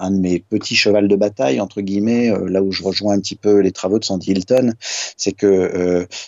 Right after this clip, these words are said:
euh, je, il y a, il y a, il y a quelque chose qu'on travaille beaucoup maintenant quand on parle des modules de douleur, c'est la peur de la douleur. Et on sait que la peur de la douleur, c'est quelque chose qui crée effectivement des, des, des, des réflexes corticaux, euh, des, des, des systèmes de compensation, qu'ils soient,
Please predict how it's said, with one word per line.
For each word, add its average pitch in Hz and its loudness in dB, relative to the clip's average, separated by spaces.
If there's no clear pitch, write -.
euh, 95 0
je, 92 -8
il 98 -6
y 98 2
a, 98 4
il 104 4
y 98 4
a, 98 2
il 107 -2
y 107 2
a 107 0
quelque 117 -4
chose - -2
qu'on 113 -6
travaille 104 0
beaucoup 117 -6
maintenant 123 0
quand 110 -6
on 98 -6
parle 110 0
des 92 -2
modules 101 0
de 101 2
douleur, 135 4
c'est - -2
la 92 -2
peur 151 0
de 104 0
la 92 0
douleur. 87 -4
Et 85 -6
on 90 -4
sait 170 -2
que - -6
la 90 -2
peur 120 0
de 113 0
la 95 4
douleur, 123 2
c'est 104 -4
quelque 101 -6
chose 135 -4
qui - -10
crée - 0
effectivement 113 -2
des, 90 -6
des, 87 0
des, 80 0
des 80 -2
réflexes 110 0
corticaux, 123 0
euh, 95 2
des, 90 -6
des, 85 -8
des - -8
systèmes 120 0
de 113 2
compensation, 113 -2
qu'ils 104 -6
soient, 107 0